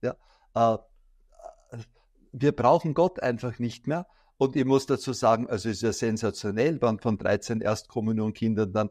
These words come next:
acht noch am nächsten Sonntag kommt. Im Normalfall kommt ja niemand mehr. Ja? Das ist auch eine große Anfrage an die Pastoral der Kirche. Nicht also, ob wir nicht bloß jetzt eben, äh, wie soll ich sagen, äh, Kultfeiern machen, aber der Inhalt dieser Kult-, Kultfeiern,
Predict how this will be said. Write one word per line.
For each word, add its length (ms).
acht 320
noch 160
am 160
nächsten 320
Sonntag 420
kommt. 260
Im 160
Normalfall 600
kommt 260
ja 80
niemand 460
mehr. 160
Ja? 160
Das 180
ist 180
auch 140
eine 200
große 380
Anfrage 600
an 100
die 80
Pastoral 640
der 140
Kirche. 400
Nicht 200
also, 280
ob 120
wir 140
nicht 240
bloß 240
jetzt 240
eben, 300
äh, 180
wie 100
soll 200
ich 80
sagen, 360
äh, 200
Kultfeiern 800
machen, 460
aber 200
der 280
Inhalt 540
dieser 240
Kult-, 420
Kultfeiern, 580